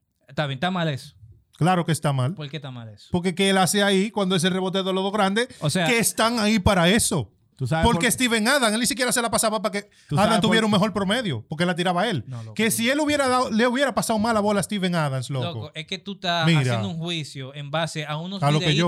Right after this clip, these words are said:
Speaker 1: videitos que
Speaker 2: vi.
Speaker 1: tú viste.
Speaker 2: No, a, a, a
Speaker 1: Claro,
Speaker 2: casi todos los
Speaker 1: loco.
Speaker 2: juegos que yo vi.
Speaker 1: No, loco, no, no.
Speaker 3: Oye,
Speaker 1: Pues tú no viste los juegos, men.
Speaker 3: pro,
Speaker 1: Oye,
Speaker 2: claro
Speaker 1: yo no
Speaker 2: que sí.
Speaker 1: soy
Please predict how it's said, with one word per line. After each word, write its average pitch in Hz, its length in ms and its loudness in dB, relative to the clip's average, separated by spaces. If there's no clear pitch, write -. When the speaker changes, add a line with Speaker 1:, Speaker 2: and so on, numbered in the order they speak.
Speaker 1:
videitos 135 40 4
que 127 80 2
Speaker 2:
vi. 131 40 -2
Speaker 1:
tú 156 100 -8
viste. 185 260 -6
Speaker 2:
No, 143 240 0
a, 139 80 0
a, 160 220 0
a 160 80 -2
Speaker 1:
Claro, 185 200 -4
Speaker 2:
casi 220 260 2
todos 240 200 2
los 214 80 2
Speaker 1:
loco. 208 180 2
Speaker 2:
juegos 180 80 0
que 185 60 4
yo 170 120 4
vi. 139 220 0
Speaker 1:
No, 147 320 0
loco, 135 300 -4
no, 123 200 -10
no. 156 80 -2
Speaker 3:
Oye, 147 120 0
Speaker 1:
Pues 123 100 0
tú 151 60 -4
no 151 100 -8
viste 147 160 -12
los 147 140 -10
juegos, 151 280 -8
men. 151 120 -4
Speaker 3:
pro, 160 100 0
Speaker 1:
Oye, 214 140 0
Speaker 2:
claro 131 220 0
Speaker 1:
yo 127 40 0
no 123 80 -2
Speaker 2:
que 117 60 0
sí. - 100 -6
Speaker 1:
soy 220 360 -4